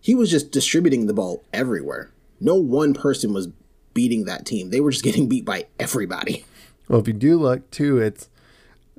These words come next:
Speaker 2: running back David Mon-, Montgomery and then Mooney and then Kmet and Jimmy Graham. Uh, they were using all sorts of weapons. So that's
Speaker 1: Yeah.
Speaker 2: interesting. I mean, he's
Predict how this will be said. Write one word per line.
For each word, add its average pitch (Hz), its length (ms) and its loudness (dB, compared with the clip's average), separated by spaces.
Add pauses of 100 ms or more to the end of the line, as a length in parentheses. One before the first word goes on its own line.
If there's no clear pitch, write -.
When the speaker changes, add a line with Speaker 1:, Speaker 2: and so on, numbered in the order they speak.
Speaker 2:
running 139 360 2
back 135 280 2
David 117 240 -2
Mon-, 117 360 -6
Montgomery 113 640 -2
and 107 140 -4
then 101 200 -4
Mooney 120 460 0
and 113 100 -6
then 107 160 -4
Kmet 123 600 0
and 107 160 -6
Jimmy 120 220 0
Graham. 117 540 2 (840)
Uh, 104 120 -8
they 117 120 2
were 139 100 6
using 123 300 2
all 165 220 -2
sorts - 240 -6
of 87 80 -8
weapons. - 380 -12 (360)
So - 320 -4
that's - 220 -8
Speaker 1:
Yeah. - 80 -10
Speaker 2:
interesting. 143 400 0
I 110 60 -2
mean, 113 180 0
he's 165 300 2